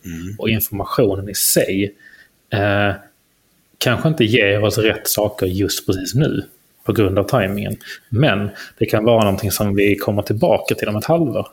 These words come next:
Speaker 2: eller
Speaker 1: Absolut.
Speaker 2: om två år.
Speaker 1: Ja.
Speaker 2: För att det då står i relation till någonting vi håller på att utforska då, och då kan vi
Speaker 1: Mm.
Speaker 2: plocka upp saker och ting igen.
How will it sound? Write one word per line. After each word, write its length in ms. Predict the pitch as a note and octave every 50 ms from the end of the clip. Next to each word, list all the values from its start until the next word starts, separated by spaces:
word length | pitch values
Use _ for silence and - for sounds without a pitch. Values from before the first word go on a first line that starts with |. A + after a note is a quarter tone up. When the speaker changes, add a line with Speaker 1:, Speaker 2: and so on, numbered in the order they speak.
| _ - -
Speaker 2:
eller 180 | A#2 B2 C3 B2+
Speaker 1:
Absolut. 360 | B2+ B2+ C3 B2+ B2+ C3 B2+
Speaker 2:
om 100 | B2+ B2+ B2+ C3 B2+ - - - -
två 60 | A2 A2+
år. 280 | E3 G3 - C3 A#2 - - - -
Speaker 1:
Ja. 340 | F#2 F#2 F#2 F#2 G2+ A2 G#2+
Speaker 2:
För 280 | - - - A#2+ A2+ A#2
att 300 | A2+ A2+ - A2 A2+ G#2
det 80 | A2+ A2 A2
då 200 | B2 G#2+ F#2+ G#2
står 280 | - - D3 C3 B2 A2+ A2
i 40 | A#2
relation 480 | A#2+ A#2 G#2+ - - A2 G2 G#2 G#2
till 80 | G2 G#2
någonting 240 | G#2 G2+ F#2+ A2+ G#2
vi 60 | G2
håller 140 | G2 G#2 G2+
på 120 | - G#2+ G2+
att 80 | G2+ G2+
utforska 380 | G2+ - - G#2+ F#2+ - - G#2
då, 120 | A2 C#3 -
och 200 | G#2+ G2+ G#2 G2+
då 80 | G2+
kan 140 | - - G#2+ G#2+
vi 40 |
Speaker 1:
Mm. 100 | A2 G#2
Speaker 2:
plocka 220 | G#2+ B2+ B2+ - B2+
upp 200 | G2+ - - -
saker 320 | - C3+ C#3 - - -
och 60 | G#2
ting 180 | - A#2 G#2 G2+
igen. 220 | B2 C#3 A#2 -